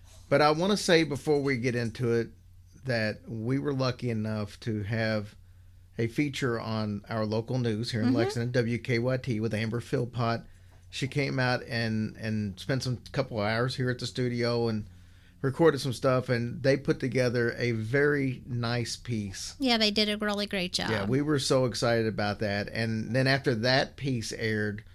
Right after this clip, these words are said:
Speaker 1: we had Spectrum News One, which is, uh, Spectrum Cable. Not everybody has that, but it's what we got here. They wanted to come out today and do another story,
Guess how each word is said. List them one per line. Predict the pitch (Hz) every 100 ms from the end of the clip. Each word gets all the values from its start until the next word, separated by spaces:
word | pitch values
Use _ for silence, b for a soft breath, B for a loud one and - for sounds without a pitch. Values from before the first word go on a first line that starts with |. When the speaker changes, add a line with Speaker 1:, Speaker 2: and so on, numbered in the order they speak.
| b b b -
Speaker 1:
we | 110 110
had | 107 113 113 98
Spectrum | - - 131 127 - 127 117 113
News | 117 123 117 104
One, | 123 139 113 107 123 - b b b -
which | 127 117
is, | 120 107 113
uh, | 110
Spectrum | 101 135 117 117 101
Cable. | - 127 117 107 110
Not | 110
everybody | - 120 113 101 98
has | 104 101
that, | 98 101 110
but | 101
it's | 95 -
what | 107
we | 98
got | 98 98
here. | 120 113 101 b b b -
They | 151
wanted | 180 160 123
to |
come | - 123 110
out | 110 107 -
today | 110 107 107
and | 110 104
do | 110 107
another | 107 107 104 104 - 117 151 175
story, | 131 117 98 95 110